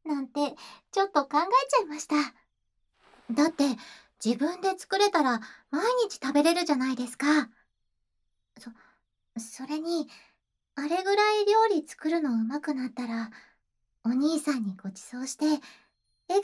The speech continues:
顔で「美味しい」って言ってもらえるな、なんて。でも、ちょっ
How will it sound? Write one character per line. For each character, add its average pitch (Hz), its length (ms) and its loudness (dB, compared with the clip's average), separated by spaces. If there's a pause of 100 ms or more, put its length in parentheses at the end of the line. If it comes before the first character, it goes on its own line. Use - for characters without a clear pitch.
(160)
顔 339 80 0
で 269 160 -6
「美 311 180 -2
味 330 80 -6
し 392 100 -6
い」 359 200 2
っ - 20 4
て 320 280 -4
言 233 100 -2
っ - 20 -8
て 302 220 -6
も 311 100 -8
ら 320 120 -6
え 320 100 -6
る 330 140 -4
な、 349 80 -12 (440)
な 349 120 -10
ん 311 80 -16
て。 - 160 -8 (1700)
で 277 240 -2
も、 269 320 0 (680)
ち - 140 -2
ょ 480 40 2
っ 494 60 -2